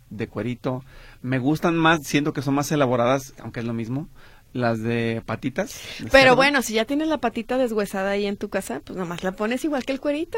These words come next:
Speaker 1: Fíjate que yo soy salvaje, me gusta ponerla así a lo cuerón y luego darle llega la pata.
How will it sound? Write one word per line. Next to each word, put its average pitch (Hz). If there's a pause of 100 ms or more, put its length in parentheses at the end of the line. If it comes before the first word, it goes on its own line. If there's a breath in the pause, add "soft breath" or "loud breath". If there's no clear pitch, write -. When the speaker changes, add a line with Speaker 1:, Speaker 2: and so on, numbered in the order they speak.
(180)
Speaker 1:
Fíjate 135
que -
yo 107
soy 127
salvaje, 127
me 120
gusta 135
ponerla 139
así 139
a 143
lo 147
cuerón 139
y 135
luego 123
darle 135
llega 131
la 131
pata. 123